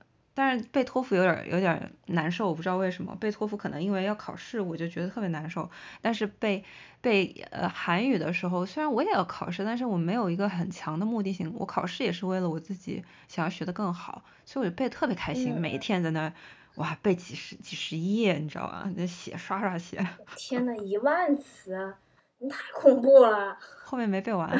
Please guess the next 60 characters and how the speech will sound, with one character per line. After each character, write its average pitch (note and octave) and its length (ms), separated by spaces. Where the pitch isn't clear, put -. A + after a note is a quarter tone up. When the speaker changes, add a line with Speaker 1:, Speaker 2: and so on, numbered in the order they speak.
Speaker 1:
还 G3+ 120
没 G3+ 120
背 A3 120
完， F3+ 220
Speaker 2:
<laughs> - 100
Speaker 1:
现 A3+ 220
在 G#3 100
没 F#3+ 120
有 F#3 100
翻 F3+ 320
过 G#3+ 140
了。 - 200
Speaker 2:
吓 E4 520
死 B3 320
了！ G#3 80
我 B3 140
英 C4+ 180
文， C4+ 240
我 A3+ 100
英 D#4 180
文 D4 160
词 C4 140
汇 C4+ 140
量 C4+ 120
有 F#3+ 100
多 G#3 120
少？ F#3+ 220
我 F#3+ 40
英 C#4 140
文 C#4+ 100
词 C4 140
汇 C4+ 60
量 C4+ 120
有 G3+ 60
没 A3 60
有 A3 60
三 A3+ 220
千 B3 300
哦？ G3 220
<laughs> C#4+ 400
Speaker 1:
你 E3 180
就 A#3+ 260
在 B3 140
那 G3+ 80
儿 F#3+ 80
瞎 F3+ 240
说 F#3 260
吧， F3 120
怎 D#3+ 100
么 F3 80
可 - 200
能？ - 280
Speaker 2:
<laughs> - 480
Speaker 1:
三 A#3 180
千 B3 200
是 A#3+ 100
基 G#3+ 220
本 G#3 180
好 - 140
吗？ - 100